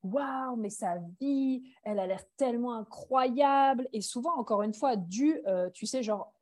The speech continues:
tu sais, genre, comme si tout était dû aussi en rapport à l'argent, en mode, « Mais regarde, elle peut se payer ça, elle peut s'acheter ça, et regarde le style de vie qu'elle a, et cetera. » Et en fait, comme si finalement, euh,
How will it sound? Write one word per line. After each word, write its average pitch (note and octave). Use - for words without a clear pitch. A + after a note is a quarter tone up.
tu -
sais, D4
genre, B3+
comme B3+
si C4
tout D#4
était B3
dû G#3
aussi A#3+
en G#3
rapport G#3+
à G3
l'argent, F#3+
en G#3
mode, « G#3
Mais A3+
regarde, B3
elle A3
peut A#3+
se -
payer A3
ça, D4
elle C4+
peut A#3
s'acheter A3
ça, F#3
et A3+
regarde B3
le B3
style C#4+
de C4
vie B3+
qu'elle A#3+
a, C#4+
et B3
cetera. » A#3+
Et B3+
en B3+
fait, F4+
comme D4+
si E4
finalement, C4
euh, A3